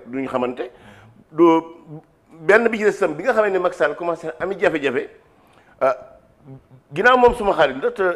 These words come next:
bokk na ci li tax ma sawar ci ñëw jàppale Macky Sall, mais man bay ñëw di jàppale Macky Sall, bi muy xëccoo ak Abdoulaye Wade, c'était pour jubale leen. Loolu man moo ma intéressé woon. Bi muy dem itam,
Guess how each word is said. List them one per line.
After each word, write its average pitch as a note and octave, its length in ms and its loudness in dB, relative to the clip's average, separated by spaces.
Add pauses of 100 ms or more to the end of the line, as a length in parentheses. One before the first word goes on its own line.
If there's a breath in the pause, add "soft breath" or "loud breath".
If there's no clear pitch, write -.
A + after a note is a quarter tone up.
bokk G3+ 300 4
na E3+ 80 0
ci F#3+ 160 -12
li G3 140 -10
tax F3 180 -2
ma D#3+ 220 -4
sawar C#4 320 4 (300 loud breath)
ci F3 120 -8
ñëw E3 200 0
jàppale F#3 320 -2
Macky C3+ 220 -6
Sall, C#3 160 -4
mais A3 160 -2
man G#3 180 -2
bay G#3 140 -2
ñëw A3+ 140 -2
di E3 240 -14
jàppale C#3+ 280 -2
Macky B2+ 180 -6
Sall, A#2 180 -4
bi B2 140 -12
muy F#3 160 -4
xëccoo F#3 260 -4
ak D3 60 0
Abdoulaye A#2 220 -2
Wade, A#2+ 180 -4
c'était E3+ 240 -14
pour F3+ 200 -12
jubale D#3+ 340 4
leen. A2 140 -2 (400 loud breath)
Loolu D#3 240 2
man D#3 80 -2
moo D3 140 2
ma C3+ 180 -4
intéressé A#2+ 340 -4
woon. B2 160 -6 (440 loud breath)
Bi D#3 160 0
muy C4 140 4
dem A#3 160 8
itam, F#3+ 220 2